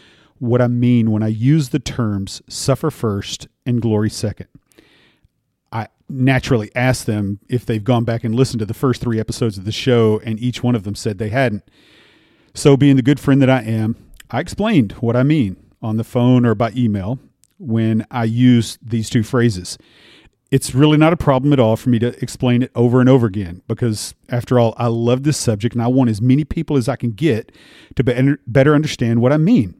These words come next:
and hopefully share my passion for the subject. But as I look at the analytics of the show and how many people are listening all over this country and surprisingly in other countries as well, I realize that they too may not have listened to the first episodes and therefore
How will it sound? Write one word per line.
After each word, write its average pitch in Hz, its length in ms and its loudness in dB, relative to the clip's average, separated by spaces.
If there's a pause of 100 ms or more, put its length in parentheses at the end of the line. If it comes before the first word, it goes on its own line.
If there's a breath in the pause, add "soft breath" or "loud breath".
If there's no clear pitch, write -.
(120)
and 120 140 0
hopefully 147 280 2
share 139 180 0
my 147 100 0
passion 196 400 -6
for 113 140 -8
the 95 80 -10
subject. - 420 -12 (720 soft breath)
But 160 100 4
as 165 80 4
I 165 60 4
look 226 240 0
at - 60 0
the 180 100 0
analytics 143 600 2
of 117 100 0
the 113 80 0
show 107 380 0
and 110 100 -2
how 151 120 -4
many 185 200 2
people 156 360 -4
are 107 120 -2
listening 120 480 0
all 127 220 0
over 113 140 0
this 113 220 0
country 170 560 -4 (480 soft breath)
and 127 120 -2
surprisingly 131 840 2
in 123 160 0
other 160 200 -2
countries 127 380 0
as 107 140 -2
well, 127 340 0 (320 loud breath)
I 127 60 -2
realize 156 460 2
that - 340 -2
they 156 200 -2
too 151 360 2
may 127 340 0
not 175 200 -2
have 113 160 -6
listened 117 420 -2
to 113 80 -4
the 101 100 -4
first - 560 -2
episodes 104 640 -4
and 110 120 0
therefore 117 480 -2